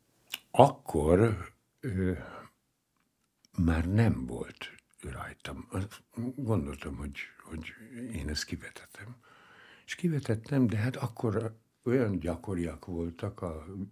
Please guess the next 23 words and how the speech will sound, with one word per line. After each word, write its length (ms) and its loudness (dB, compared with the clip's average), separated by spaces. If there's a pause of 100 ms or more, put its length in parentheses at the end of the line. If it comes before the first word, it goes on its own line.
vizelési 580 0
romo-, 440 -2 (160)
rohamok, 500 0
hogy 200 0 (520)
azt 280 0
a 60 2
pillanatot 540 2
lestem, 360 0
hogy 180 4 (1500)
mikor 460 6 (640)
van 400 6
e-, 220 2
helyzet 500 2
arra, 100 0
hogy 80 2
kevésbé 540 0
figyelnek, 540 -4
az, 120 -2
mikor 220 2
van 100 0
egy 100 0
kis 180 -2
szünet, 460 -2